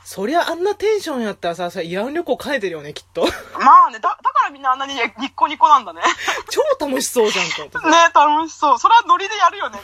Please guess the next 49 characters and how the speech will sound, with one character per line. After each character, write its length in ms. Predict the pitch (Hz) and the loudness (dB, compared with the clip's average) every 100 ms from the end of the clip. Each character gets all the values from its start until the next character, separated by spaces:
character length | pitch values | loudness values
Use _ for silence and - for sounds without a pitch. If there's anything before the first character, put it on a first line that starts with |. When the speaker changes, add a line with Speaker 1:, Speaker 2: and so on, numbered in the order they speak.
| - | 0
Speaker 2:
な 80 | 277 | 2
ん 20 | |
か 60 | 381 | 2
周 300 | 330 381 440 | 4 4 4
り 60 | |
が 60 | 453 | 0
や 120 | 427 440 | 2 2
っ 40 | |
て 120 | - 494 | 0 -2
ん 60 | |
な 80 | 349 | -2
ら 80 | 226 | 0
や 100 | 220 | 2
ろ 140 | - | 2
う 60 | 311 | 2
か 120 | 220 | -2
な 80 | 190 | -2
っ 60 | - | -4
て 60 | |
思 240 | 208 226 247 | -8 -2 -2
う 60 | |
よ 80 | 175 | -2
ね、 120 | 165 | -12
確 220 | 165 220 - | -6 -6 -6
か 100 | 180 | -14
に。 80 | 202 - | -16 -4
Speaker 1:
め 120 | 226 | -4
っ 20 | |
ち 160 | 254 - | -4 -2
ゃ 20 | |
衣 120 | 370 | -2
装 200 | - 349 | 4 4
あ 60 | 208 | 2
る 80 | 226 | -2
じ 100 | 185 | -6
ゃ 60 | |
ん 60 | 160 | -6
と 60 | 156 | -10
思 100 | - | -14
っ 20 | |
て 80 | - | -10
さ。 160 | 151 349 - 494 494 359 427 453 320 - _ _ _ _ _ _ _ _ _ - | -4 -2 -4 -2 -2 -2 -6 -6 -8 -12 _ _ _ _ _ _ _ _ _ -10
Speaker 2:
で 60 | 214 | -6
も 100 | 185 | -6
ね、 120 | 165 170 _ _ - | -8 -16 _ _ 2
確 220 | 277 262 | 2 2
か 100 | 220 | -6
に。 60 | |
っ 40 | 185 | -6